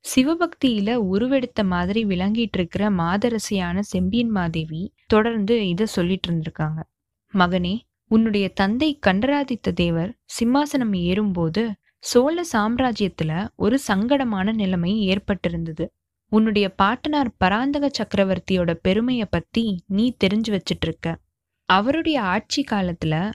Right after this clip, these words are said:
சோழ சாம்ராஜ்யம் தெற்குல ஈழநாடு வரைக்கும்,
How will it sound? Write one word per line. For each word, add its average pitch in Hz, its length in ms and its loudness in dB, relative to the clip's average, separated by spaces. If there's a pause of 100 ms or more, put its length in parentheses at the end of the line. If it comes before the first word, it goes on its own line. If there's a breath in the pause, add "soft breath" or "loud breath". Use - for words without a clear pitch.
சோழ 294 460 0
சாம்ராஜ்யம் 208 840 -2 (300)
தெற்குல 214 760 2
ஈழநாடு 240 680 0
வரைக்கும், 170 580 -4